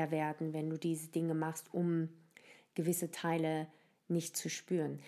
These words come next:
Und es geht nicht nur ums Kiffen und Trinken, es geht auch ums Essen. Ich zum Beispiel hatte jahrzehntelang Essstörungen und habe genau das Gleiche gemacht. Also es ist genau das Gleiche, nur würde ich sagen, dass ich dadurch halt nicht unbedingt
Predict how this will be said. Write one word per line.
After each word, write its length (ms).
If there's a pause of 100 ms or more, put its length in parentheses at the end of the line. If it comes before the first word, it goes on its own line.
(100)
Und 160
es 120
geht 160
nicht 140
nur 80
ums 120
Kiffen 220
und 100
Trinken, 180
es 100
geht 140
auch 80
ums 180
Essen. 220
Ich 120
zum 120
Beispiel 200
hatte 140
jahrzehntelang 720
Essstörungen 720 (280)
und 140
habe 120
genau 180
das 160
Gleiche 280
gemacht. 440 (160)
Also 160
es 100
ist 160
genau 300
das 180
Gleiche, 360
nur 540
würde 160
ich 80
sagen, 320
dass 180
ich 100
dadurch 340
halt 180
nicht 200
unbedingt 480